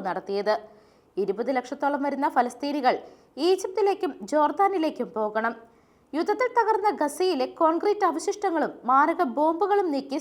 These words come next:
സുന്ദരമാക്കും. കടൽ തീരത്ത് സുഖവാസ കേന്ദ്രങ്ങൾ നിർമ്മിക്കും. തൊഴിലവസരങ്ങൾ നൽകുന്ന സാമ്പത്തിക വികസനം സൃഷ്ടിക്കും. ഗസ അധിനിവേശം ദീർഘകാലം തുടരുമെന്നും അത്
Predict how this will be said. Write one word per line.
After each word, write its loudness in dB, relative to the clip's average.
സുന്ദരമാക്കും. 0
കടൽ 2
തീരത്ത് -4
സുഖവാസ 2
കേന്ദ്രങ്ങൾ -2
നിർമ്മിക്കും. -6
തൊഴിലവസരങ്ങൾ 4
നൽകുന്ന 0
സാമ്പത്തിക 0
വികസനം -4
സൃഷ്ടിക്കും. -6
ഗസ 0
അധിനിവേശം 0
ദീർഘകാലം 4
തുടരുമെന്നും 0
അത് 4